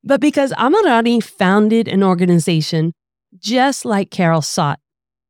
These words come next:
in her own time. Latinas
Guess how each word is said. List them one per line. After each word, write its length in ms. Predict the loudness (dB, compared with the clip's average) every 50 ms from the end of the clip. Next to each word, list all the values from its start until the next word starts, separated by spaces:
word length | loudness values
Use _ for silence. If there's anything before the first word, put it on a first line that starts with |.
| _ -2
in 120 | 0 2
her 200 | 2 2 2 2
own 240 | 2 2 2 2 0
time. 380 | -2 -4 -6 -6 -6 -10 -12 -14 _ _ _ _ _ _ _ _ _ _ _ _ _ _ _ _ _ _ _ _ _ -4
Latinas 720 | -2 0 0 -2 -2 -2 -2 0 0 2 0 0 -2 -4